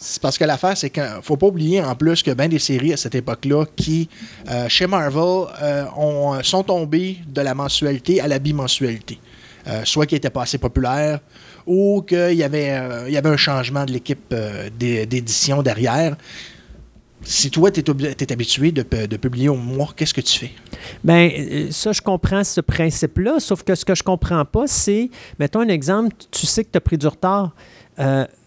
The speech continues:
Speaker 2: pourquoi trancher s-, autant drastiquement et non pas aller chercher, tu peux trancher, mais tu vas garder quand même des moments importants dans ce qui s'est passé. Puis, tu sais, on
Speaker 1: Je suis
Speaker 2: parlera
Speaker 1: pas
Speaker 2: pas
Speaker 1: sûr,
Speaker 2: des
Speaker 1: je suis pas sûr
Speaker 2: Vengeurs.
Speaker 1: que c'était, je suis pas sûr que c'était possible de le faire.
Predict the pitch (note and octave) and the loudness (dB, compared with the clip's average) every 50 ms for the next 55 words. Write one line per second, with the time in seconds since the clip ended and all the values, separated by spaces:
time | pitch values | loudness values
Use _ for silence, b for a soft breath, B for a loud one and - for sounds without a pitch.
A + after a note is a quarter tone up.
0 | _ _ _ - - - C4+ C#4 - - - G#3 F#3+ F3+ D#3 - - A3 A3 G3 | _ _ _ -2 -2 0 -2 -2 -2 -2 0 2 2 2 2 2 0 0 0 2
1 | - - - - - - - F3 F3 E3 - G#3 G#3 G#3+ F3+ E3 D#3+ D3 - - | 0 0 0 0 -2 -2 -2 0 0 0 0 0 0 2 2 0 0 -2 -2 -2
2 | - - - F#3+ F3+ G3 A3 B3+ C#4 C4+ B3+ - - E3 E3 E3+ F3+ F3 E3 D#3+ | -2 -2 0 0 0 2 2 2 0 0 -2 -4 -2 -2 0 2 2 0 0 0
3 | - G#3 B3 B3+ G#3+ E3+ E3+ F3+ E3 - - D#3+ - - - A#3 A#3+ B3 B3+ A3+ | 0 0 2 2 2 2 0 0 0 0 0 0 0 0 2 2 2 2 0 -2
4 | - - - - - - D4 - - G#3 D#3 D3 - C#4 C#4+ G#3+ D#3 - - D#3 | -4 -4 -4 -2 0 0 0 0 0 0 0 0 0 2 2 2 0 0 -2 0
5 | D3+ D#3+ D#3 D#3+ D3 E3 A3 - - F3 D#3 F3 F#3+ G3+ F#3 D3+ D#3+ D3+ D3+ D#3 | 0 0 2 0 0 0 0 0 0 0 2 2 0 0 2 2 0 2 2 2
6 | D3 C#3+ D3+ E3 F3+ E3+ D#3+ - D3 - - - F3 F3 G3+ b b b b b | 2 2 2 2 2 0 0 -2 -4 -4 -2 -2 0 0 0 b b b b b
7 | b b b b b _ _ _ _ D3+ B2+ E3 D#3+ D#3 - - - - F3 D#3 | b b b b b _ _ _ _ -4 -2 0 0 0 0 -2 0 0 0 0
8 | - D#3 C#3 C3 - B3+ C4+ - F#3+ E3 B B B B - B3+ C4+ - F3+ F3+ | 2 0 0 2 0 0 0 2 0 0 B B B B -2 0 0 0 2 0
9 | F3 E3+ - A#3 A3 G#3+ A3 - D4+ E4+ G4 C4 A3 F3 G#3+ G3 F#3 F#3+ F#3 G#3+ | 0 0 0 0 0 2 2 2 2 2 2 2 2 2 2 2 2 2 2 2
10 | A3+ B3 B3 A#3 G3 D#3 - D#3+ - E3+ D#3+ - - - - D3+ - - E3 E3+ | 2 2 2 2 0 0 0 0 0 0 -2 -2 -2 -2 -2 -2 0 2 2 0
11 | D#3 D3+ - C#3 B2+ - B2 - C3+ - - A#2+ - - C#3 B2+ B2+ A2+ G#2+ - | 0 0 -2 -4 -4 -4 -4 -4 -4 -4 -4 -4 -2 -2 -2 -2 -2 -2 -2 -4
12 | B2 A#2 A2+ | -4 -4 -4